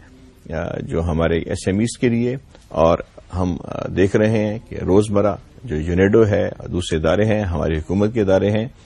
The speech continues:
آ، اس میں وہ زیادہ سے زیادہ معلومات جو اکٹھی کر رہے ہیں اسٹینڈرڈائزیشن پہ، تاکہ ہمارے جو لوکل، آ،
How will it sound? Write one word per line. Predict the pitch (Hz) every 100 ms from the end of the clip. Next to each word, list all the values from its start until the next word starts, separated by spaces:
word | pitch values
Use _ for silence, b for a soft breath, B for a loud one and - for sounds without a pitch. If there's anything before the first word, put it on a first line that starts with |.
| b b b -
آ، | 71 71 76 - -
اس | - -
میں | 82 80 - -
وہ | - - -
زیادہ | 90 92 107
سے | 110
زیادہ | 95 87 90
معلومات | 85 82 80 82 92
جو | 92
اکٹھی | 85 - - 110
کر | 98
رہے | 92
ہیں | 85
اسٹینڈرڈائزیشن | 85 85 85 82 80 87 117 104
پہ، | 98 - b b b
تاکہ | - 90 87
ہمارے | 82 82 82
جو | 85
لوکل، | 82 90 - 117 78
آ، | -